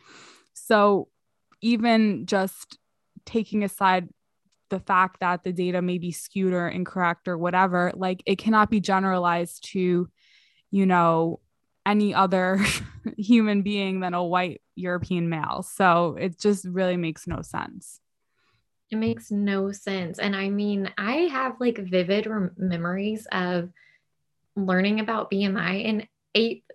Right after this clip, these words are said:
Speaker 2: grade. And I'm like,
Speaker 1: Yeah.
Speaker 2: "Why is this taught in middle school? Like, why?" <laughs> It's
Speaker 1: It's
Speaker 2: just
Speaker 1: just
Speaker 2: so
Speaker 1: so
Speaker 2: interesting.
Speaker 1: crazy. And, like, even when you look at studies that, like, look at certain things, like,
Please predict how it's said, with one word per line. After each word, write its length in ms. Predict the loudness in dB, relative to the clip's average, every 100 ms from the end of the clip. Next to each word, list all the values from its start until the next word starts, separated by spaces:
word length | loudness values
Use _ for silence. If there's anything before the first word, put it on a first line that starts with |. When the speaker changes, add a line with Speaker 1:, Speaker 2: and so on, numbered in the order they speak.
| -14
Speaker 2:
grade. 560 | 0 2 4 2 0 -2
And 160 | -2
I'm 160 | -2 -2
like, 180 | -2 0
Speaker 1:
Yeah. 200 | 0 0
Speaker 2:
"Why 300 | 4 4 4
is 200 | 2 0
this 180 | -2 -2 _ _ -4
taught 280 | -2 0 0
in 420 | 0 2 0 0
middle 340 | 2 2 0
school? 680 | -4 -12 -4 -4 -2 -4 -4
Like, 320 | 0 0 0 -8 _ _ _ _
why?" 760 | -10 -2 4 6 6 6 4 4
<laughs> 20 | 0 2 -4 -2 0
It's 160 | 0
Speaker 1:
It's 0 |
Speaker 2:
just 160 | 0 -2
Speaker 1:
just 180 | -2 0
Speaker 2:
so 140 | 0
Speaker 1:
so 100 | 2
Speaker 2:
interesting. 280 | 2 0 0
Speaker 1:
crazy. 500 | 2 2 0 -2 -2
And, 240 | 0 0 0
like, 180 | -2 -2
even 240 | -2 2
when 140 | 4 4
you 100 | 4
look 220 | 2 -2
at 120 | -6
studies 960 | -8 -8 -2 0 0 0 0 0 -4 -12 -2
that, 320 | 2 2 2
like, 180 | -4 -2
look 280 | -2 -2 0
at 200 | -2 -2
certain 460 | -4 -2 0 -2
things, 380 | -2 -2 -2 -2
like, 380 | -2 0 -2 -6